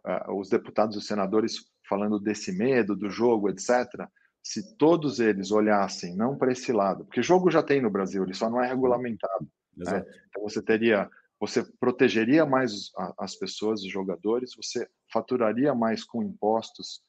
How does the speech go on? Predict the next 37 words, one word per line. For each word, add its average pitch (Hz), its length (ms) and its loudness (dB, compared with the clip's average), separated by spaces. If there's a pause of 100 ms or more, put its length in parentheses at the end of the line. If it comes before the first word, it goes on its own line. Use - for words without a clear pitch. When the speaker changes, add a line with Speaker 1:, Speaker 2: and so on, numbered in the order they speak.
(120)
Speaker 1:
eles 95 200 -6
gostam 104 300 -4
de 95 80 -6
chamar 98 260 -4
de 95 100 -8
contrapartida 98 680 -8
social 98 500 -8
e 92 40 -12
tá 98 160 -12
tudo 104 220 -6
bem, 98 300 -2 (280)
né? 98 300 -6
Speaker 2:
<laughs> - 400 -12
Speaker 1:
Mas 120 180 4
você, 135 300 4 (420)
de, - 140 -10 (580)
mais, 143 320 2
você 127 180 -6
protegeria 156 680 6
de 151 80 -6
fato - 280 0
as 131 120 -2
pessoas. 98 680 -6 (180)
Então, 101 240 -2 (160)
se - 140 -2
olhasse, 131 540 4 (280)
né, 110 320 -4
porque - 220 -14 (500)
hoje 147 460 4
tem 143 180 4
o 135 60 4
jogo, 180 380 4
as 160 100 -2
pessoas 160 320 -2
não 156 80 -6
são 151 180 -6
protegidas. 110 800 -4